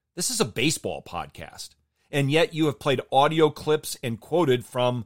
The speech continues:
a Hall of Fame quarterback, a boxing movie,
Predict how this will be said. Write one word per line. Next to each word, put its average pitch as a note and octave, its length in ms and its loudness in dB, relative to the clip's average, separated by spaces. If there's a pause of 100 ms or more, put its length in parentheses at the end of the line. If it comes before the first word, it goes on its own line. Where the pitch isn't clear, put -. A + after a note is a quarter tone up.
(120)
a C#3 100 2
Hall C#3+ 260 4
of B2+ 100 0
Fame C3 280 -2
quarterback, B2+ 720 0 (680)
a C#3+ 60 4
boxing D3+ 540 4
movie, A#2 480 -2